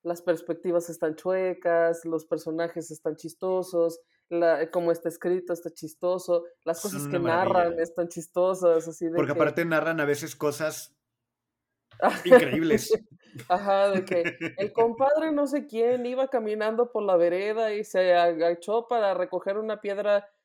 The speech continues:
Speaker 1: invisible para pegarle a un perro, que ya entonces, pero no sé quién, y lo atropelló un ca-, un camión o así, ¿no? Y entonces ponen así el perro, <laughs> la piedra invisible, <laughs> el camión y todo.
Speaker 2: Ajá.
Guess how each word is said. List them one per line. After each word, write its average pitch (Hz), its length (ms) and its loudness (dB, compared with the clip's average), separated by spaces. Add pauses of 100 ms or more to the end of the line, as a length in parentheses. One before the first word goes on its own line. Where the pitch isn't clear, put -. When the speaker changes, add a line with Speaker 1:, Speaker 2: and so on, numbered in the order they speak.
(140)
Speaker 1:
invisible 208 680 -2
para 175 440 4
pegarle 185 380 0
a 202 40 0
un 196 80 -6
perro, 202 400 2
que 190 120 -4
ya 175 80 4
entonces, 196 580 -6
pero 175 180 0
no 208 120 -4
sé 220 160 -6
quién, 208 260 -6
y 202 60 -6
lo 175 120 0
atropelló 170 600 -4
un 202 180 -6
ca-, 190 200 -6
un 175 140 -12
camión 190 500 -4
o 156 120 -2
así, 165 300 -2
¿no? 170 240 -6 (240)
Y 165 80 -8
entonces 175 220 -14
ponen 208 320 -2
así 196 400 -4 (380)
el 175 240 -4
perro, 196 640 2
<laughs> 190 60 2
la 190 240 4
piedra 190 240 0
invisible, 185 760 -4
<laughs> 214 340 -2
el 185 180 -2
camión 175 640 2
y 180 100 -2
todo. 254 200 2
Speaker 2:
Ajá. 262 680 4